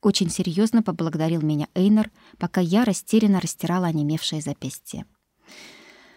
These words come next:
«Ну а теперь пора выбираться из этого бурелома. Познакомлю тебя с хранительницей факультета». «Я думала, вы первым делом найдёте Грэмса». «Поверь, найду».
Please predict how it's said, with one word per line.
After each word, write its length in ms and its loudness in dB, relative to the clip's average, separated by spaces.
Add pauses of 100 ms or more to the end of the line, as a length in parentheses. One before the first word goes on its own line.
(140)
«Ну 220 8
а 80 6
теперь 420 6
пора 220 4
выбираться 500 2
из 120 -2
этого 240 -4
бурелома. 600 -4 (480)
Познакомлю 580 6
тебя 240 2
с 60 -4
хранительницей 720 2
факультета». 680 -6 (920)
«Я 280 4
думала, 400 6
вы 100 6
первым 380 6
делом 320 6
найдёте 360 2
Грэмса». 600 0 (960)
«Поверь, 380 6
найду». 420 2